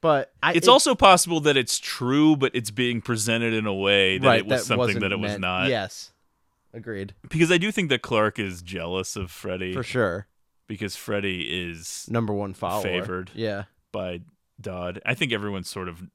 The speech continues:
Speaker 2: can see that. They're not blind.
Speaker 1: Right.
Speaker 2: They all have to act a certain way, but Freddy can basically do whatever he wants.
Speaker 1: Uh-huh.
Speaker 2: And Dodd still likes him more. Peggy, I think it comes from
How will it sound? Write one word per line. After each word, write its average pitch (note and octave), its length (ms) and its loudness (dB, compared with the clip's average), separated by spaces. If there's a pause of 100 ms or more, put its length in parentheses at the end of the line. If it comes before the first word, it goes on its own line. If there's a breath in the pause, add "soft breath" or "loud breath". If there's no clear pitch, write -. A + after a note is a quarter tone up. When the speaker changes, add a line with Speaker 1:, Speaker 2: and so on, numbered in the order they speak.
(160)
Speaker 2:
can F#2 180 -10
see D#2+ 340 -8
that. G#2 320 -2
They're G#2 100 -8
not F#2+ 240 -6 (220)
blind. F2 540 -10
Speaker 1:
Right. G2 280 -4 (460)
Speaker 2:
They A2 100 2
all A2+ 140 4
have A2+ 220 0
to G2 300 -8
act G2 300 -6
a G#2 60 -6
certain F#2 380 -10
way, F2+ 320 -8 (220)
but A2 160 -10
Freddy G2 280 -6
can F#2 160 -10
basically F2+ 400 -8
do F2+ 120 -10
whatever E2+ 300 -10
he E2 80 -14
wants. F2 420 -8
Speaker 1:
Uh-huh. G2 160 -4 (400)
Speaker 2:
And E2+ 480 -12 (540)
Dodd F2 280 -8
still F2+ 220 -14
likes E2 300 -12
him D#2+ 100 -12
more. D#2+ 360 -14 (560)
Peggy, F3 400 4
I C3+ 80 4
think C#3+ 320 -8 (240)
it C3+ 160 -4
comes B2 340 -4
from G2+ 720 -4